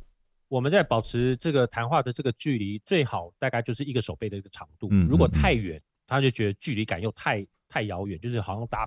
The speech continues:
Speaker 1: 彼此很不亲近那种感觉。
Speaker 2: 对，
Speaker 1: 哦，
Speaker 2: 对。
Speaker 1: 所以抓到一个适当的这个距离，在我们做那个社交谈话的时候是非常的重要。
Speaker 2: 嗯。
Speaker 1: 那在态度的最后一个就是，呃，在跟对方讲话的时候，不管你跟几个人讲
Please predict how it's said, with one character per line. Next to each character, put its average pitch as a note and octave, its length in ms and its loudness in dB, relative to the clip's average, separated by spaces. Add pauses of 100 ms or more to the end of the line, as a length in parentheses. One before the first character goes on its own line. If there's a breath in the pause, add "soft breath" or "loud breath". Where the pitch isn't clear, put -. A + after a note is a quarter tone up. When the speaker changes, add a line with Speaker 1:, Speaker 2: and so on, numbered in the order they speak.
Speaker 1:
彼 G2+ 100 -10
此 - 160 -18
很 E2 80 -14
不 G2+ 100 -12
亲 G2 240 -10
近 G2 140 -10
那 F#2 40 -16
种 F2+ 120 -14
感 E2+ 160 -16
觉。 - 120 -20
Speaker 2:
对， C#2 420 0
Speaker 1:
哦， A#2+ 120 -2
Speaker 2:
对。 B2 60 -2
Speaker 1:
所 G3 80 4
以 D#3+ 40 4
抓 G#3 200 4
到 G#3+ 100 4
一 E3 80 4
个 C#3+ 140 4
适 D#3 240 -2
当 D#3 140 2
的 B2+ 80 -2
这 C3+ 100 -6
个 C#3 80 2
距 D3 240 0
离， G2+ 200 -2 (240)
在 D3 140 2
我 A#2+ 40 2
们 G2+ 220 -4 (140)
做 C3+ 180 0
那 B2+ 160 0
个 G2+ 380 -4
社 C3+ 320 -2
交 B2 200 2
谈 G2+ 220 -6
话 A#2+ 160 0
的 G2 80 -6
时 - 100 -6
候 G2 80 -2
是 F#2+ 120 -10
非 A#2+ 100 -6
常 F#2 160 -8
的 F#2 80 -18
重 G2+ 260 -8
要。 G2+ 160 -10 (220)
Speaker 2:
嗯。 E2 400 4
Speaker 1:
那 F#3+ 120 6
在 F#3+ 200 2 (100)
态 G#3 220 2
度 E3 180 0
的 B2 140 4
最 F3+ 280 0
后 C3 160 0
一 C3 100 -2
个 B2+ 120 -2
就 B2+ 140 -4
是， A#2+ 280 -2 (360)
呃， A#2+ 180 -4
在 G3 120 2
跟 G3 120 0
对 G3 140 0
方 E3+ 180 0
讲 C#3+ 220 -6
话 C3+ 100 -2
的 A2 80 -4
时 G2+ 220 -8
候， - 180 -4
不 - 80 -14
管 G#2 160 -2
你 G2 60 -10
跟 C3+ 140 -2
几 C#3 100 -12
个 F#2+ 80 -12
人 F#2 100 -14
讲 E2+ 140 -16